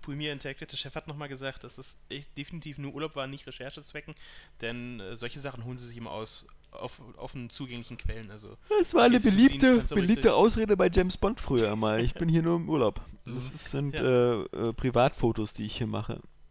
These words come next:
Speaker 3: Ist das ein Raketenwerfer in Ihrem Smartphone?
Speaker 2: Ja.
Speaker 3: Nein.
Speaker 1: <laughs> Dann hat, äh, die Briten noch eine schöne Studie, und zwar, dass gewalttätige Spiele die, äh, Schmerzgrenze erhöhen.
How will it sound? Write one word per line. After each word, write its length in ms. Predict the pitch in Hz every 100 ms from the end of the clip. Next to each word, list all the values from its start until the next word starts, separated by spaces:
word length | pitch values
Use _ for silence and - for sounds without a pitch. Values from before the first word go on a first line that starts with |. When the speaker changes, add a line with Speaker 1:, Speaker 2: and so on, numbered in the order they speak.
| -
Speaker 3:
Ist 100 | -
das 140 | 131 139
ein 80 | 113
Raketenwerfer 480 | 110 156 160 165
in 60 | 175
Ihrem 140 | 170
Smartphone? 340 | 165 156 - -
Speaker 2:
Ja. 160 | 135 127 - -
Speaker 3:
Nein. 240 | 180 208 160 202 - 185 127
Speaker 1:
<laughs> 40 | 165 - - - - - - - - -
Dann 300 | 156 220 - -
hat, 340 | 156 165 -
äh, 160 | - 151
die 120 | 143
Briten 320 | 147 180 254
noch 100 | 151 156
eine 100 | 151
schöne 280 | - 196
Studie, 380 | 190 - 165 147
und 120 | 143
zwar, 160 | 151 131
dass 160 | 131 -
gewalttätige 600 | 139 143 202 180 156 147
Spiele 500 | - - 180 139 - - - - - -
die, 320 | 147 143 131
äh, 220 | 135 131
Schmerzgrenze 680 | 131 156 156 - - 120 -
erhöhen. 340 | 107 113 110